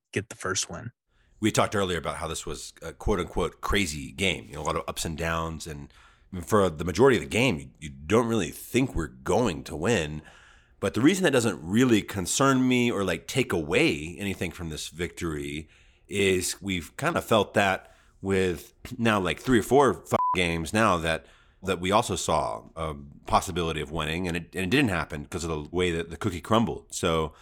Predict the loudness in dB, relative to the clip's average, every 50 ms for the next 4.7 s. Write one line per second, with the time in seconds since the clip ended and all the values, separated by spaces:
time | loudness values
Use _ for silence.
0 | -20 -20 -20 _ _ _ _ -4 -2 0 2 2 2 4 6 6 6 4 4 4
1 | 4 4 4 4 4 4 4 2 2 2 2 2 2 2 0 -2 -4 -4 -4 -2
2 | -2 0 0 0 -2 -4 -6 -10 -12 _ _ _ _ _ _ _ -8 -6 -2 2
3 | 4 4 4 4 4 2 -2 -6 -12 -20 _ _ -2 0 0 0 0 2 4 4
4 | 4 4 2 0 -2 0 2 4 4 4 2 -2 -6